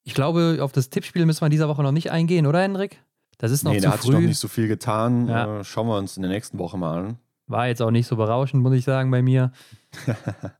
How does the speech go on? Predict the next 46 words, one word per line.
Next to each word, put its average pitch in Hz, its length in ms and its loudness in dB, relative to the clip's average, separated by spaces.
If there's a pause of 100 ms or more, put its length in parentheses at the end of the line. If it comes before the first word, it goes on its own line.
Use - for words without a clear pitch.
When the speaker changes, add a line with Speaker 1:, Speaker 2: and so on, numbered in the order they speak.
(240)
Speaker 1:
Im 151 120 2
I 175 80 2
B 185 100 2
U 302 100 2
Cup 147 300 -2
ging's 170 220 2
aber 156 140 0
auch 202 40 0
noch 151 120 0
ganz 120 180 0
gut 117 160 -2
ab, 110 160 0
ne? 139 120 4
Wir 147 100 2
haben 156 80 2
ja 143 40 4
letztes 160 220 0
Mal 147 100 2
schon 147 180 0
erzählt, 139 400 0
Lukas 135 220 0
Fratscher 151 480 0
und 135 140 4
Marion 135 320 2
Wiesensater, 165 480 2
die 151 120 4
haben 160 140 2
da 160 80 2
gewonnen. 147 480 2
Jetzt - 380 -2
war's 147 320 -4
Franziska 160 360 0
Hildebrandt 135 460 2
mit 139 80 6
dem 131 120 4
Doppelsieg 131 580 0
im 123 360 2
Sprint - 380 -2
und 135 80 0
Verfolger. 139 520 0
Und 135 120 -2
auch 123 140 0
Lukas 139 260 0
Fratscher 139 320 -2
hat 123 100 -2
nochmal, 160 380 0